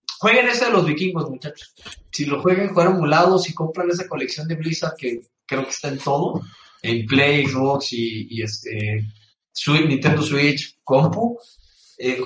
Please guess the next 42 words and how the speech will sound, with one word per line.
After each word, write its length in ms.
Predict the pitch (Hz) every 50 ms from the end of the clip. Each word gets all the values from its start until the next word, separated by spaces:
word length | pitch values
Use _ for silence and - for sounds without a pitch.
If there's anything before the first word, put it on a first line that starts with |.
| - 156 -
jueguenlo, 320 | 170 180 196 214 208 208
es 100 | 196 -
un 100 | 208 208
juego 420 | 208 220 214 208 208 214 220 220 220 - - _ - - - - - -
que 120 | - 147
requiere 540 | 143 143 147 143 - 165 170 175 185 202 185
como 260 | 170 175 156 151 147
de 140 | 139 135 131
pe-, 260 | 131 - 139 135 131 127 120
como 400 | - 135 127 120 - 131 135 131
de, 140 | 131 131 135 135
digo, 300 | 135 143 156 143 - -
pensar 320 | - 143 135 - 165 170
así 140 | 175 175 175
como, 240 | - 180 175 170 - _ _ _ _
porque 240 | _ 135 127 - - 127
es 240 | - - - - -
como 260 | - 147 151 147 131
de 100 | 113 113
puzzles, 440 | 107 131 139 - 180 - - 202 -
a 80 | 131 -
fin 120 | 143 139 147
de 80 | 165 -
cuentas, 580 | - 170 170 170 170 226 240 240 - - _ _ _ _ _ _ _ _
pero 140 | 131 135 120
está 200 | 107 - 165 156 165
muy 180 | 180 214 247
divertido, 420 | 247 - 190 170 - - 185 185 185
tiene 200 | 190 196 196 208
un 100 | 202 196
humor 440 | 185 170 160 160 165 170 165 - - 143
muy 160 | 139 151 156
bonito, 380 | 156 156 156 151 151 - - 165
un 80 | 156
humor 260 | 151 147 147 143 147 147
muy 120 | 147 151 151
agradable, 540 | 147 135 - 120 - - 202 - - 262 269 - - - - - - - - _ - - - - -
y 200 | - 127 123 123
este, 1000 | 117 113 110 - - 117 113 110 110 110 110 110 110 110 107 107 104 107 107 - - _
y 100 | _ 135
jueguen 360 | 135 - 143 143 143 143 139 127
eso, 160 | - - -